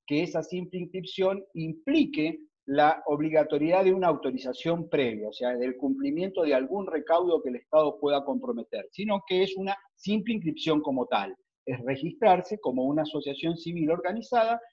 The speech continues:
en los términos que la propia ley veintitrés quinientos cincuenta y uno exige. Eh, de los derechos generales,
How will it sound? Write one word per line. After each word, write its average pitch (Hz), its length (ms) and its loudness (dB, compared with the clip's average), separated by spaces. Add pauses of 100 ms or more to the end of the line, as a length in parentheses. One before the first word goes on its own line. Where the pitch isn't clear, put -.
(140)
en 180 140 0
los 185 240 0
términos 220 480 2
que 151 60 -2
la 135 120 0
propia 156 300 -2
ley 151 180 2
veintitrés 147 400 -4
quinientos 302 380 -8
cincuenta 302 400 -6
y 311 80 -4
uno 320 400 -4
exige. - 480 -18 (1600)
Eh, 175 600 4 (1120)
de 175 180 0
los 180 140 6
derechos 196 400 4
generales, 202 680 2